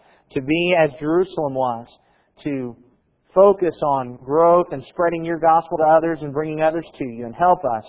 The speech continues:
to glorify and honor you in that way. Father, we pray that you will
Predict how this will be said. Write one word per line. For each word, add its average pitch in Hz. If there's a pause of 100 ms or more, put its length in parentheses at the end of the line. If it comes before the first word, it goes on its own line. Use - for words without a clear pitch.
to 127
glorify 156
and 147
honor 147
you 143
in 135
that 135
way. 110 (580)
Father, 151
we 160
pray 180
that 165
you 175
will 160